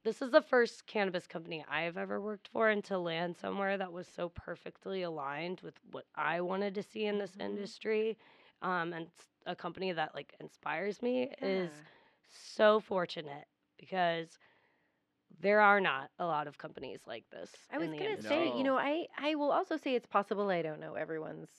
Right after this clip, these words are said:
Speaker 2: story of all their companies. I g-, I'm lucky enough to see you in person a fair amount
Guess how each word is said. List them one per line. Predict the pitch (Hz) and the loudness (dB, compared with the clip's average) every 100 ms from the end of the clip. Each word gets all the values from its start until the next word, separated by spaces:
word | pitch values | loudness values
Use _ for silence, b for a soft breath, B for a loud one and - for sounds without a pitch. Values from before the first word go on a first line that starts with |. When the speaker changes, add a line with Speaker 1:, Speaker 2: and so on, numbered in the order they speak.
| - | -10
Speaker 2:
story | 147 131 160 202 | -6 -4 -2 -4
of | 85 156 | -4 -4
all | 131 135 | -4 -4
their | - | -6
companies. | - 147 196 226 247 | -8 -8 -4 -4 -2
I | 175 | -2
g-, | 160 - | -2 -8
I'm | 165 160 | -6 -4
lucky | 151 151 170 | -4 -4 -6
enough | 156 147 | -6 -4
to | 156 147 - | -4 -4 -6
see | 185 | -10
you | 165 156 156 156 190 | -8 -4 -4 -2 -4
in | 165 156 | -4 -6
person | 139 139 190 185 190 - | -10 -8 -8 -6 -8 -12
a | |
fair | - 160 | -10 -10
amount | 160 147 208 | -8 -8 -8